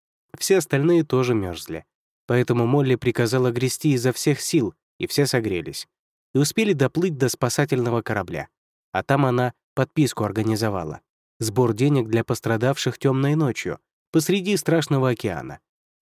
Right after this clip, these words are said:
и совершенно не расстроилась из-за пропавших драгоценностей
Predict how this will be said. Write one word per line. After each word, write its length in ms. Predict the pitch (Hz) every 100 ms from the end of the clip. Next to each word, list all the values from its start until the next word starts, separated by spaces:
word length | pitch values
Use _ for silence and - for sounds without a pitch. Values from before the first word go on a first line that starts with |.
| -
и 60 | 147
совершенно 560 | - 170 151 185 180
не 140 | 165 156
расстроилась 680 | 147 - 160 156 147 135 127
из-за 180 | 117
пропавших 560 | - 117 131 131 - 107
драгоценностей 960 | 113 107 104 - 143 135 120 - 123